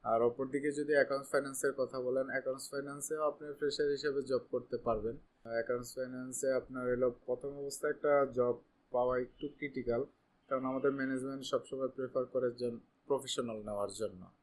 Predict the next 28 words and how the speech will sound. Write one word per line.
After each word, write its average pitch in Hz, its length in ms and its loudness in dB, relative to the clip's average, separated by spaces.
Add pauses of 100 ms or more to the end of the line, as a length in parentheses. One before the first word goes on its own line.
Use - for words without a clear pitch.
(640)
তাদের 147 240 6
সাথে 165 260 4
কম্পিট 143 400 0 (100)
করে, 151 520 4
আহ, 143 340 -6
আপনি 131 500 2
এখানে 127 300 -2
জব 123 220 2 (120)
পাবেন, 131 340 6 (760)
কিন্তু 147 220 2
এখানে 143 480 4
হলো 143 260 6
স্থায়ী 147 300 4
হইতে 143 260 2
হলে 143 100 8
আপনার 139 240 6
অনেকগুলো 131 440 4
বিষয় 117 520 4
হলো 113 140 4
আপনার 110 260 -2
জানতে 110 360 -2
হবে। 104 280 -12 (460)
যেমন 120 220 2
অ্যাকাউন্টিংয়ে 123 600 4
কিছু 120 280 -4
সফটওয়্যার 117 540 2
আছে, 113 400 0 (840)
আপনার - 360 -8